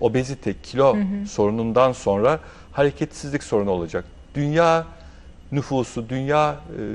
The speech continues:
Speaker 1: hükümetleri önümüzdeki yirmi otuz yıl içinde hareketsizliği nasıl engellerizi çalışacaklar
Speaker 2: Evet.
Speaker 1: ve bunun üzerine sosyal projeler geliştirmek ve para harcamak zorunda kalacaklar.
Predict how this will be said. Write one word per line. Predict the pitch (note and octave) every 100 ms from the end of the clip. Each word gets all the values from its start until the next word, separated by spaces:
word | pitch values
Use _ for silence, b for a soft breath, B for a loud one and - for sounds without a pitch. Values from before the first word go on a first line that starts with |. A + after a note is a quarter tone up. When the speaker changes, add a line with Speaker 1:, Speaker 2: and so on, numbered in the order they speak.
| G#2+ G2+
Speaker 1:
hükümetleri | C#3 - C#3+ C#3 - A#2+ A2 C3+ -
önümüzdeki | C3 D3 C#3+ D3 - D3
yirmi | C#3+ D3
otuz | C#3+ - D#3+
yıl | C#3+ A#2+
içinde | - A2 A2 D#3+ - B B B B B
hareketsizliği | D#3+ F3 - F#3 - - E3 D#3+ G3+
nasıl | F3+ D#3 D#3 C3+
engellerizi | C3+ C3+ C3 C3 C3 C3 C3 A2+ A2 C#3 C3+ - - -
çalışacaklar | A#2+ A2 A#2+ A2 A#2 - C#3+
Speaker 2:
Evet. | C#3+ C3
Speaker 1:
ve |
bunun | D3 F3+
üzerine | C#3 D3 D3+
sosyal | - C#3+ - D3
projeler | D3 C#3 C3+ C3+
geliştirmek | B2 A2+ G#2+ - A#2+ D#3+ B B C#3+
ve |
para | - C#3 D3
harcamak | A#2+ G2 F#2
zorunda | - F#2 F2+
kalacaklar. | - F2 F2 - -